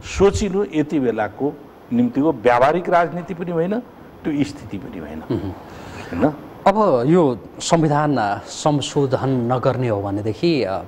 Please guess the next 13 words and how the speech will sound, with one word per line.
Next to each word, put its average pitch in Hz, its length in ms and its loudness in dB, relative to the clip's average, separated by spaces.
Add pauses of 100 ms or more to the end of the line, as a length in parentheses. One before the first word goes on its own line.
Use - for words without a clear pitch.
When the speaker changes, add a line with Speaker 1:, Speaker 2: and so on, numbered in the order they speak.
(100)
Speaker 2:
पहिलेदेखि 131 480 2
नै 123 60 -2
भनौँ 104 340 -2
तराई 110 160 2
मधेस 107 400 -2
केन्द्रित 110 400 -4 (160)
राजनीतिक 107 480 -4
दलहरू, 101 380 -2
त्यो 110 160 -4
मोर्चा 117 420 2
जसले 113 300 -4 (260)
यो 160 80 4
संविधानलाई 120 720 0